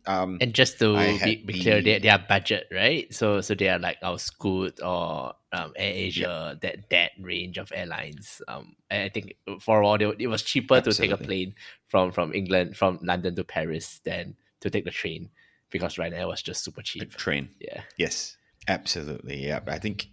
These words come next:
Speaker 1: in, in their promo days, and, you know, if you can do find a promo, you can fly for, like, fifteen, twenty euros,
Speaker 2: Whew.
Speaker 1: which is pretty, pretty insane,
Speaker 2: I
Speaker 1: right?
Speaker 2: mean, Europe
Speaker 1: With a
Speaker 2: is
Speaker 1: carry-on.
Speaker 2: small, but not that small. <laughs>
Speaker 1: So, yeah,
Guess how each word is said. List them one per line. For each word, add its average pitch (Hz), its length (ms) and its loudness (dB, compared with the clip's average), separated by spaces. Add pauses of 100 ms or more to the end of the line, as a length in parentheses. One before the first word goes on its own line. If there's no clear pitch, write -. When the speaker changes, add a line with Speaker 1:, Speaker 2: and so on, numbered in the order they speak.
(140)
Speaker 1:
in, 104 300 0
in 98 220 0
their 95 140 6
promo 104 440 4
days, 92 300 4
and, 90 220 0
you 87 60 -2
know, 87 160 0
if 80 80 -2
you 90 60 -2
can 87 200 -2
do 101 140 -2
find 98 260 0
a - 20 -4
promo, 98 240 -2
you 101 60 -2
can 85 120 -6
fly 90 240 4
for, 80 120 -6
like, 82 140 -2
fifteen, 87 280 -6
twenty 82 280 -4
euros, 76 400 -2
Speaker 2:
Whew. 403 160 -6 (300)
Speaker 1:
which 92 160 -2
is - 140 2
pretty, 98 440 2
pretty 107 300 4
insane, 92 360 2 (520)
Speaker 2:
I - 40 -10
Speaker 1:
right? 95 160 -4
Speaker 2:
mean, 107 100 -12
Europe 113 240 2
Speaker 1:
With 110 100 6
a 98 40 2
Speaker 2:
is - 60 -4
Speaker 1:
carry-on. 85 280 4
Speaker 2:
small, 95 100 -6
but 92 160 -10
not 95 140 -14
that - 140 -14
small. - 240 -16
<laughs> - 60 -8 (280)
Speaker 1:
So, 131 380 2 (560)
yeah, 143 220 10